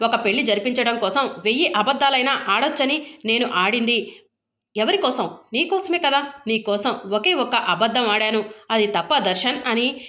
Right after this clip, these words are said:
షమీరా అడుగుతూ ఉంటుంది. నువ్వు చెప్పింది కరెక్టే షమీరా, ప్రేమించిన అమ్మాయిని నడి రోడ్డు మీద వదిలేయటం తప్పే. కానీ నీ ప్రేమకు మా అమ్మకు మధ్య నేను నలిగిపోతున్నాను అని దర్శన్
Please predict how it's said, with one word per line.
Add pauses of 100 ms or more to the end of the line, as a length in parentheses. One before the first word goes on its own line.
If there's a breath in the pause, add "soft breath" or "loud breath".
(120 loud breath)
షమీరా
అడుగుతూ
ఉంటుంది. (460)
నువ్వు
చెప్పింది (300)
కరెక్టే
షమీరా, (400)
ప్రేమించిన (120)
అమ్మాయిని (140)
నడి
రోడ్డు
మీద
వదిలేయటం (160)
తప్పే. (360)
కానీ (280)
నీ
ప్రేమకు
మా
అమ్మకు
మధ్య
నేను
నలిగిపోతున్నాను (100)
అని
దర్శన్